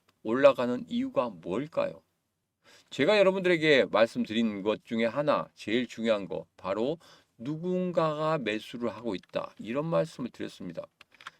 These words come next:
자, 그 누군가가 누굴까요? 지금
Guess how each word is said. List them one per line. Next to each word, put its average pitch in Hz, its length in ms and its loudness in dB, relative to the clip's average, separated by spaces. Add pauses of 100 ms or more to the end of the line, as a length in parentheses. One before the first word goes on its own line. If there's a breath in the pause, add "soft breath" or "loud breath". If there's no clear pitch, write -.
자, 110 300 0 (240)
그 - 140 2
누군가가 196 600 8
누굴까요? 127 500 6 (360 soft breath)
지금 208 720 4